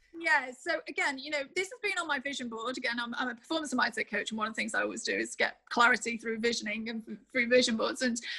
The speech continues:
um, this had been on my vision board for a good while, but we'd had a family, um, tragedy that my dad had sadly passed. So it had been shelved. That's why it's taken from now to then. I,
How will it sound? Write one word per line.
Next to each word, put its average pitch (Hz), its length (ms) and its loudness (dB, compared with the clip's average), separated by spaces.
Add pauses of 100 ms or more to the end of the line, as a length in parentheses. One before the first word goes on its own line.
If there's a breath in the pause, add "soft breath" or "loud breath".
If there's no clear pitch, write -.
(200 loud breath)
um, 254 320 6
this 320 140 6
had 370 100 6
been 311 180 4
on 277 60 6
my 247 100 6
vision 233 240 2
board 226 220 -2
for 226 80 2
a 226 80 2
good 233 240 4
while, 233 320 4
but - 140 -4
we'd 254 140 -2
had 262 180 6
a 240 40 -4
family, 233 540 0 (180)
um, 220 460 -4 (240)
tragedy 269 440 2
that 262 120 -4
my 247 100 6
dad 240 280 4
had 220 160 -8
sadly - 300 -4
passed. 233 580 0 (420 loud breath)
So 269 180 2
it 269 120 -2
had 285 160 0
been 302 160 -2
shelved. 240 640 2 (100)
That's 262 220 0
why 247 160 0
it's 220 140 -12
taken 233 340 -6
from 226 140 -6
now 233 340 -2
to 226 200 -2 (220)
then. 233 220 0 (960 loud breath)
I, 262 160 4